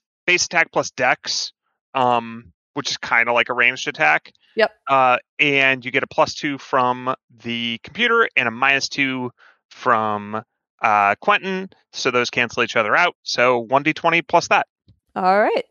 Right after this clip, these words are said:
Speaker 2: So
Speaker 1: And
Speaker 2: it's
Speaker 1: you're
Speaker 2: gonna be
Speaker 1: not at a range penalty because
Speaker 2: Yep.
Speaker 1: you're well within range. And you're shooting at the Mirmesia?
Speaker 2: Yes.
Speaker 1: Okay.
Speaker 2: So I have a twenty-five to hit.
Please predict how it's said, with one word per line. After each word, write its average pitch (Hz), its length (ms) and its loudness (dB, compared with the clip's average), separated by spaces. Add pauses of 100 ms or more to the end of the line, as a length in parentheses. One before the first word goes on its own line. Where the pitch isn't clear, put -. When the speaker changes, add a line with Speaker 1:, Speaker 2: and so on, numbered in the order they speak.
Speaker 2:
So 190 220 -10
Speaker 1:
And 196 100 -2
Speaker 2:
it's 131 80 0
Speaker 1:
you're 143 100 6
Speaker 2:
gonna 175 100 -4
be 175 40 -4
Speaker 1:
not 175 200 4
at 190 100 2
a 190 80 2
range 151 460 0
penalty 123 520 0
because 110 460 -2
Speaker 2:
Yep. 226 120 0
Speaker 1:
you're 107 80 -6
well 120 200 2
within 110 420 -4 (120)
range. 113 420 -2 (280)
And 131 80 -8
you're 131 80 0
shooting 143 500 0
at 131 440 0 (380)
the 131 240 -2
Mirmesia? 127 560 2 (440)
Speaker 2:
Yes. - 480 -6 (260)
Speaker 1:
Okay. 214 160 2 (960)
Speaker 2:
So 202 180 2
I 208 100 6
have 214 160 6
a 214 180 6
twenty-five 247 580 2
to - 80 -6
hit. 175 180 0